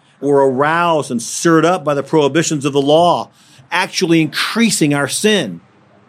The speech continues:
So then the law must be evil, right? The law itself must be sin. No.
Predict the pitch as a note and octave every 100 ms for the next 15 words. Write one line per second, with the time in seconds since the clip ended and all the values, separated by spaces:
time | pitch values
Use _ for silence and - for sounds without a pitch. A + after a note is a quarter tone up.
0 | _ _ _ _ _ _ _ _ _ _
1 | _ _ - D#3+ D#3+ D#3 D3 D3 D3+ D3
2 | E3 F#3+ A3 D3 G2 - _ - B2 E3+
3 | A3+ _ _ _ _ - E3 G3+ G#3 F3
4 | - F#3+ E3+ - C#3+ B2 B2+ A2+ D3+ A2
5 | F2 - _ _ _ _ A2 A#2 B2 F#2